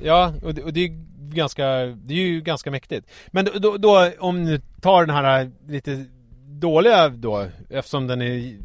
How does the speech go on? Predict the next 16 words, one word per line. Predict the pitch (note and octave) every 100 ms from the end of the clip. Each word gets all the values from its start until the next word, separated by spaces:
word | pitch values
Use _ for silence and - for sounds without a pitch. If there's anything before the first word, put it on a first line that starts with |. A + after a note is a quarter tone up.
| -
eftersom | C3+ C#3+
jag | C3
började | C3+ C#3 E3+
med | D#3
det | B2
här, | A2 G#2+ G2+ _ - - - - - - _ - - - _
det | F#3+
jag |
försöker | E3 D#3+
säga | F#3+ G3 C#3+
är | B2+
att, | - _
märkte | - E3+ F#3+ D#3 - A3+
du | A3
någon | F#3+ E3
skillnad | - A3 F#3 E3+ G#3+ A#3+ C#3+ D#3+